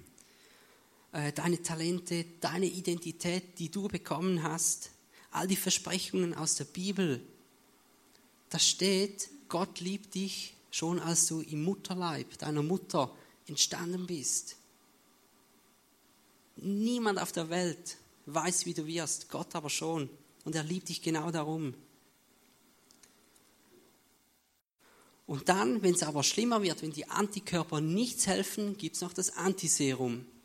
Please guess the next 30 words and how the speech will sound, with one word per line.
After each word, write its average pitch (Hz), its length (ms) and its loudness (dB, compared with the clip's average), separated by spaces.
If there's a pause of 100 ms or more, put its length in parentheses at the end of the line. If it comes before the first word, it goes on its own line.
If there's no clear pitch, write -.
(360)
Antiserum 196 560 4
sind 170 200 2
so 151 140 2
konzentrierte 175 920 2
Antikörper. 143 880 2 (720)
Es 147 140 2
wird 151 140 -2
initiiert, 160 840 -2 (280)
ganz - 260 2
speziell 175 400 2
für - 140 -4
diese 170 280 -2
Verletzungen, 170 600 -2
die 147 120 -6
es - 120 0
da 156 140 -6
gibt, - 360 -12
diese 143 300 -4 (220)
Vergiftungen. 147 760 -6 (800)
Und 151 640 2
das - 200 2
Antiserum 190 580 4
ist 165 100 2
für - 120 2
mich 190 260 4
so 175 120 2
zum 175 180 -2
Beispiel 156 280 0
die 143 160 -6
Church. - 520 0